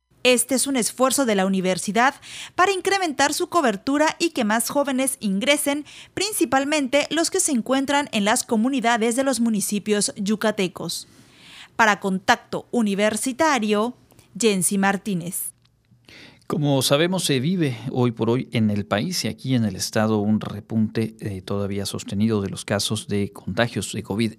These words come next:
Speaker 2: diecinueve. En la Facultad de Medicina se ha puesto al servicio de todo público el Laboratorio de Rehabilitación Integrativa, que atiende distintas dolencias que se han detectado como secuelas del covid diecinueve. Los detalles los tiene Clarisa Carrillo.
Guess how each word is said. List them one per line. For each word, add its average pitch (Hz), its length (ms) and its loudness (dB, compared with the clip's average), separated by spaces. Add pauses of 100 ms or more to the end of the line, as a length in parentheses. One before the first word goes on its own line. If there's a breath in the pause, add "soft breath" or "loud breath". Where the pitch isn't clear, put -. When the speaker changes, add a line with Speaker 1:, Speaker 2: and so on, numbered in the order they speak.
(100)
Speaker 2:
diecinueve. 135 760 -4 (420 loud breath)
En 139 400 2
la 117 160 4
Facultad 135 340 0
de 180 60 2
Medicina 120 600 2
se - 160 -4
ha 113 60 0
puesto 113 540 -2
al 95 80 -4
servicio 107 380 -2
de 101 60 2
todo 110 220 0
público 117 640 -2
el 104 240 -4
Laboratorio 107 680 0
de 117 120 0
Rehabilitación 101 760 -2
Integrativa, 107 800 -2 (460 loud breath)
que 110 120 0
atiende 139 460 2
distintas 135 800 0
dolencias 139 520 2
que 107 120 -2
se 113 120 0
han 107 100 2
detectado 113 540 0 (280 loud breath)
como 110 240 4
secuelas 113 640 0
del 110 300 2
covid 98 320 -2 (120)
diecinueve. 92 540 -2
Los 110 180 2
detalles 127 600 0
los 110 140 0
tiene 110 180 2
Clarisa 92 340 -2
Carrillo. - 380 -10